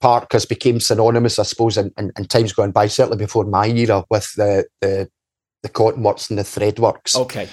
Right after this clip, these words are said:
Speaker 2: yeah.
Speaker 1: Um, so that, that was the, the foundational industry,
Speaker 2: Yeah.
Speaker 1: if you like, of Paisley as a town, but certainly Ferguslie had its whole, a whole mill named after it and stuff like that. Anyone who lived in Ferguslie tended to work in the mills.
Speaker 2: Got ya.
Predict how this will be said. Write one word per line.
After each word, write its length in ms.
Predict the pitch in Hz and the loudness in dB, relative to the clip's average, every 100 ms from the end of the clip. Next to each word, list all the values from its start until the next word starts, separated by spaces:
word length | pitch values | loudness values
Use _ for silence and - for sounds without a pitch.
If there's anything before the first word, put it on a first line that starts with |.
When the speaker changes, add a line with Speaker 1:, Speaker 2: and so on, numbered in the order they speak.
| - | -12
Speaker 2:
yeah. 140 | 117 - | -10 -2
Speaker 1:
Um, 520 | 98 98 98 95 95 | 2 2 2 -2 -6
so 200 | - 117 | 0 4
that, 260 | 139 135 139 | 4 4 2
that 160 | 131 | 2
was 160 | 117 - | 0 2
the, 160 | 107 - | 0 0
the 80 | 110 | -2
foundational 680 | - 101 104 113 - 123 113 | 0 0 0 -2 0 0 2
industry, 420 | 113 107 107 107 | 0 -2 -2 -2
Speaker 2:
Yeah. 40 | |
Speaker 1:
if 120 | 101 104 | 0 0
you 60 | |
like, 180 | 104 101 | 2 0
of 160 | 98 - | -4 0
Paisley 380 | 131 127 107 101 | 2 2 2 2
as 100 | 101 | 0
a 80 | - | 0
town, 340 | 127 117 110 | 2 4 2
but 140 | 101 - | 0 0
certainly 320 | 120 - 98 | 0 0 -4
Ferguslie 500 | - 117 95 - 98 | 0 0 0 -2 0
had 160 | 101 95 | 0 0
its 140 | - | -2
whole, 320 | - 120 110 107 98 | 0 2 2 0 -2
a 60 | |
whole 220 | 98 113 | 2 2
mill 380 | 107 101 110 110 | 2 2 2 2
named 280 | 107 101 92 | 2 0 2
after 320 | 98 - 127 | 0 0 0
it 60 | 123 | 0
and 80 | 110 | 0
stuff 220 | - 107 | -2 0
like 100 | 98 | 0
that. 260 | 101 92 - - - - | 2 0 -2 -18 -20 0
Anyone 540 | 165 160 117 110 107 98 - _ 98 | 4 6 6 4 0 -6 -10 _ -4
who 80 | 107 | 2
lived 240 | 117 101 | 2 2
in 80 | 101 | -2
Ferguslie 560 | 95 107 95 - 107 - | 2 0 0 -4 -4 -6
tended 520 | - 110 107 107 98 - | -2 0 0 -2 -6 -4
to 120 | 101 | -2
work 320 | 98 98 - | 0 -2 -4
in 140 | 92 | -4
the 60 | 92 | -2
mills. 380 | 104 110 113 104 | 0 2 0 -4
Speaker 2:
Got 160 | 110 | -6
ya. 100 | 107 | -10